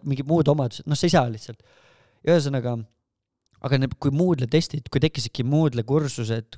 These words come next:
kus millestki aru ei saa, ja, jah, ma rändin veel Moodle testi kursustest. Aga ühesõnaga, ma tahan lihtsalt seda öelda, et mingi hetk ma enda jaoks ütlesin, et davai, et mul, nagu, mul ükskõik, ma ei näe, et siit, siin on nagu aus panus selle õppejõu poolt.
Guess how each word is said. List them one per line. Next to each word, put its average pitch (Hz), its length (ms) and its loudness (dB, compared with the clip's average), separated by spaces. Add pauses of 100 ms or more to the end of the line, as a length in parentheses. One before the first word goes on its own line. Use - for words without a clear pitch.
kus - 340 -8
millestki 139 500 -4
aru 139 200 2
ei 117 80 0
saa, 123 180 -2
ja, 123 300 2
jah, 120 260 0
ma 117 160 0
rändin 117 340 -2
veel 113 300 0
Moodle 120 380 2
testi 113 360 2
kursustest. 120 680 0 (540)
Aga 147 180 6
ühesõnaga, 135 160 2
ma 117 80 -4
tahan 131 100 0
lihtsalt 151 220 -4
seda 151 160 4
öelda, 113 220 0
et - 100 -16 (300)
mingi 151 260 0
hetk 143 160 -4
ma 139 160 0
enda 127 240 2
jaoks 120 300 -2
ütlesin, 117 260 -4
et - 80 -12
davai, 120 240 2
et 110 120 -4 (120)
mul, 123 300 -2 (200)
nagu, 120 280 -4 (120)
mul 135 220 -2
ükskõik, - 320 -4
ma 123 140 0
ei 127 40 0
näe, 131 300 0
et 113 140 -10
siit, - 400 -2
siin 123 260 0
on 117 80 0
nagu 117 160 0
aus 131 340 2
panus 135 460 0
selle 117 320 0
õppejõu 120 320 0
poolt. 117 320 0